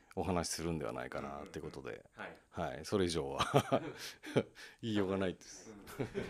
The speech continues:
Speaker 2: わかりました。でも、その思い描いてるところ、この今私もいただいた名刺の裏を見てるんですけども、この原本、あとその原本をその表現するにあたって、ま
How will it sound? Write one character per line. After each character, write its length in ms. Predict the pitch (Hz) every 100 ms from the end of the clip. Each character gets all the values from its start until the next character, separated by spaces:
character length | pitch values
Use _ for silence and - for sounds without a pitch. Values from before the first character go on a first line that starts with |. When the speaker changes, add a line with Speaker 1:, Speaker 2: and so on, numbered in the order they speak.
| - 117
Speaker 2:
わ 100 | 113
か 80 | 104
り 60 |
ま 100 | 101
し 80 | 101
た。 140 | 80 -
で 160 | 117
も、 220 | 101 87 - - -
そ 120 | -
の 260 | 87 85 82
思 200 | 113 117
い 40 | 113
描 180 | 113
い 40 | 107
て 100 | 85
る 80 | 87
と 80 |
こ 100 | -
ろ、 140 | 85 80
こ 120 | 120
の 200 | 107 104 - -
今 160 | 120
私 300 | 90 107 95
も 80 | 90
い 40 | 90
た 120 | 98
だ 100 | 92
い 60 |
た 100 | 90
名 160 | 87 90
刺 140 | -
の 80 | 90
裏 100 | 85
を 60 | 80
見 100 | 80
て 100 | 80
る 80 | 76
ん 40 |
で 80 | 78
す 100 | -
け 80 | 73
ど 80 |
も、 80 | 73
こ 100 | -
の 120 | 92 80
原 160 | 98 87
本、 220 | - - - -
あ 80 | 110
と 140 | 92
そ 100 | -
の 80 | 92
原 220 | 123 151
本 280 | 151 127 120
を 260 | 151 127 -
そ 100 | -
の 80 | 107
表 180 | 143 135
現 80 | 131
す 80 | 113
る 60 |
に 60 | 95
あ 80 | 87
た 80 | 104
っ 40 |
て、 400 | - 143 127 - - - - -
ま 340 | 123 104 80